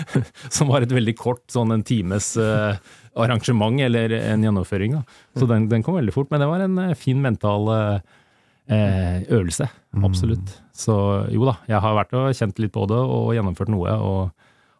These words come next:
Speaker 1: har det som en substitutt og en, eh, plan B når jeg kjenner at, eh,
Speaker 2: Mm.
Speaker 1: løpefettene trenger noe avveksling. <laughs> Og jeg trener mye forskjellig, altså. Jeg, jeg, ehm, eh, i tillegg til at jeg jobber i,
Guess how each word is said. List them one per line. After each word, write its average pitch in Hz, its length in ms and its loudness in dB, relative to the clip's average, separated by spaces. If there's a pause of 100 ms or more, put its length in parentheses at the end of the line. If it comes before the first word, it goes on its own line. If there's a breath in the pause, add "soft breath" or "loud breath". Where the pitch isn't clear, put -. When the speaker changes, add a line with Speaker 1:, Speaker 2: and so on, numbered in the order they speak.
Speaker 1:
har 104 140 4
det 92 160 0
som 95 140 0
en 98 80 2
substitutt 95 580 -2
og 95 100 2
en, 92 200 0
eh, 92 460 -2
plan 95 360 2
B 90 100 -2
når 95 320 0
jeg 95 60 -2
kjenner 92 280 -4
at, - 200 -8
eh, 98 200 -2 (440)
Speaker 2:
Mm. 110 180 2
Speaker 1:
løpefettene 95 640 -2
trenger 90 300 0
noe 90 180 0
avveksling. 90 480 -4 (280)
<laughs> - 420 -12 (1000 soft breath)
Og 98 80 4
jeg 104 60 0
trener 107 280 4
mye 101 320 2
forskjellig, 107 420 -2
altså. 104 220 -2
Jeg, 101 260 -2
jeg, 101 300 0
ehm, 95 680 0 (600 soft breath)
eh, 101 360 -2 (140)
i - 20 2
tillegg 95 260 2
til 90 100 -2
at 90 100 -4
jeg 104 100 0
jobber 87 260 0
i, 92 140 -2